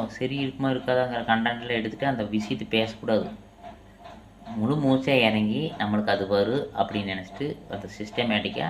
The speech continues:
நம்ம பார்த்து பேசணும்னா தான் அதுல வந்து வெற்றி பெற முடியும். எம்டியா இருக்காது, கோமாளி இல்ல, ஏமாளி இல்ல, எல்லாம் தெரியலன்னா பேசி முடிஞ்சுக்கிட்டா ஒண்ணும் தெரியாது. பேசணுமா அப்படின்னு நமக்கு தோணும். ஸ்பாட்டு, ஸ்பாட் அறிவு இதெல்லாம்.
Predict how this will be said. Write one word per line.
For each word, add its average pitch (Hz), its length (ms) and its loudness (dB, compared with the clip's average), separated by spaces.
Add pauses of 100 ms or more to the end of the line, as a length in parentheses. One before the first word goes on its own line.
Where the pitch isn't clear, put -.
நம்ம 107 180 -2 (340)
பார்த்து 104 360 2
பேசணும்னா 104 480 0 (100)
தான் 165 220 0 (720)
அதுல 110 220 4
வந்து 117 220 2
வெற்றி 107 240 2
பெற 107 200 6
முடியும். 104 380 -4 (240)
எம்டியா 110 440 2
இருக்காது, 107 420 4
கோமாளி 110 480 4
இல்ல, 107 160 2 (120)
ஏமாளி 104 360 0
இல்ல, 101 180 -4 (540)
எல்லாம் 117 340 2
தெரியலன்னா 110 640 2 (800)
பேசி 160 320 6
முடிஞ்சுக்கிட்டா 165 400 4
ஒண்ணும் 147 180 0
தெரியாது. 139 260 4 (480)
பேசணுமா 160 440 4
அப்படின்னு 139 360 4
நமக்கு 117 240 -2
தோணும். 107 360 2 (920)
ஸ்பாட்டு, 147 640 4 (280)
ஸ்பாட் 127 480 4
அறிவு 107 300 2
இதெல்லாம். 95 360 -4